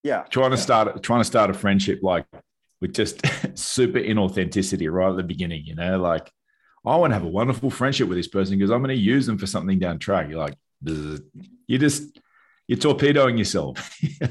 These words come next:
Speaker 2: You're putting a pitchfork right through the front of your foot.
Speaker 1: Yeah. Yeah,
Speaker 2: Yeah,
Speaker 1: that's
Speaker 2: man.
Speaker 1: some used car salesman tactics there that almost always will fail. There's some successful ones out there, but they're very short-lived, right? Like, 'cause they're gonna
Speaker 2: Yeah.
Speaker 1: get found out.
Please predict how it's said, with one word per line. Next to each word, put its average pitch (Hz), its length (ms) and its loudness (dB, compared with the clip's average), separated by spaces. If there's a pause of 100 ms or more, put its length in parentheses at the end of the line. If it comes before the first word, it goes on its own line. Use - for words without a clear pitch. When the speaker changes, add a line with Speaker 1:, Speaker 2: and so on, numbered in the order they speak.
(440)
Speaker 2:
You're - 80 -8
putting 131 200 0
a 127 40 -4
pitchfork 127 480 0
right 113 200 2
through 110 180 0
the 98 60 -2
front 101 200 -2
of 95 40 2
your 90 100 0
foot. - 280 -8 (440)
Speaker 1:
Yeah. - 220 -18 (1000)
Yeah, 110 160 -2
Speaker 2:
Yeah, 98 40 0
Speaker 1:
that's 135 220 0
Speaker 2:
man. 175 80 -4
Speaker 1:
some 165 80 -6
used 165 180 -6
car 143 220 -2
salesman 120 400 -6
tactics 117 400 -10
there 117 220 -6
that 117 180 -8
almost 135 340 -6
always 127 360 -4
will 110 140 -14
fail. 101 460 -14
There's 170 200 0
some 202 160 0
successful 175 560 -2
ones 123 200 -2
out 120 160 2
there, 120 140 -2
but 127 220 -4 (340)
they're 139 100 0
very 139 220 2
short-lived, 117 640 -6
right? 120 260 -10 (180)
Like, 117 120 -8
'cause 135 100 -2
they're 190 120 2
gonna 214 140 2
Speaker 2:
Yeah. 147 80 2
Speaker 1:
get - 80 0
found 123 260 -2
out. 90 180 -6